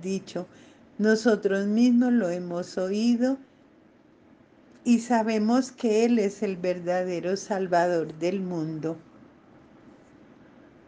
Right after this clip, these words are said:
Palabra del Señor. Gloria a ti, Señor Jesús. Este diálogo entre Jesús y esta mujer es muy hermoso, es muy profundo, está cargado de imágenes.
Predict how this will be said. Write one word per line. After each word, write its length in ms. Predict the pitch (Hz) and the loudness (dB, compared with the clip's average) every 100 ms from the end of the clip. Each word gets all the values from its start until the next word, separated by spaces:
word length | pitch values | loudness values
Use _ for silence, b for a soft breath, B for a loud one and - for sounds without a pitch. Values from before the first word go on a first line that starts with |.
| - - - - - - _ - - - - _ - | -20 -20 -20 -20 -20 -20 _ -20 -20 -20 -20 _ 2
Palabra 680 | 269 262 208 202 202 202 | 2 4 0 -2 -2 0
del 240 | 202 202 196 | 0 -2 -2
Señor. 640 | - 202 196 180 160 170 - _ B B B B - | -8 -6 -4 -4 -6 -8 -12 _ B B B B -18
Gloria 600 | 185 202 208 196 190 175 | -6 0 2 2 0 -2
a 40 | 180 | -2
ti, 380 | - 254 277 | -2 0 0
Señor 560 | 277 - 214 196 180 185 | 0 -4 -4 -4 -4 -4
Jesús. 540 | - 208 - 175 175 | -4 -6 -6 -8 -4
Este 400 | 214 220 - 302 | -2 -4 -2 -2
diálogo 420 | 294 247 233 233 240 | 2 2 2 2 0
entre 340 | 226 226 190 | 0 -2 -6
Jesús 540 | - 196 - 170 156 | -4 -8 -6 -12 -8
y 80 | 208 | -2
esta 340 | 214 214 - 220 | -2 -2 -6 -6
mujer 440 | 208 185 160 175 | -6 -6 -8 -8
es 160 | 170 196 | -8 -8
muy 280 | 202 214 | -6 -2
hermoso, 520 | 208 214 220 226 226 190 | 0 0 -2 -4 -4 -4
es 100 | 185 | -4
muy 240 | 196 202 | -4 -4
profundo, 800 | 202 190 185 - 233 220 190 190 B B B B | -4 -4 -4 -4 -4 -2 -2 -4 B B B B
está 320 | 220 220 247 | -6 -2 -2
cargado 560 | 240 240 185 175 180 185 | 0 -2 -2 -6 -6 -6
de 220 | 196 185 | -4 -4
imágenes. 920 | 190 190 202 196 - 160 160 165 - | -4 -2 -2 -2 -6 -10 -8 -10 -12